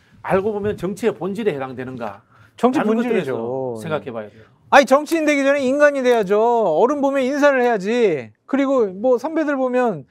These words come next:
Speaker 2: 반말 띡띡하고 말이야. 존댓말 해야지. 왜 반말을 하냐고. 지는 선배 안 되냐고.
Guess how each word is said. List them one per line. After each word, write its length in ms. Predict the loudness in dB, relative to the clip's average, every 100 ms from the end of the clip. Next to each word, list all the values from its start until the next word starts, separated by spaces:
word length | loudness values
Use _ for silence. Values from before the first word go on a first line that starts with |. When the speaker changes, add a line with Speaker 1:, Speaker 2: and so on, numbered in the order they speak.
| _
Speaker 2:
반말 280 | 0 2 2
띡띡하고 460 | -2 -4 0 0 0
말이야. 560 | 0 0 2 0 -2 -10
존댓말 500 | -8 -2 0 2 2 2
해야지. 280 | 2 0 0
왜 140 | 0 0
반말을 320 | 0 0 0
하냐고. 380 | 0 -2 -4 -4
지는 280 | -2 -2
선배 220 | -2 0 0
안 140 | 0
되냐고. 540 | -2 -4 -2 -2 -4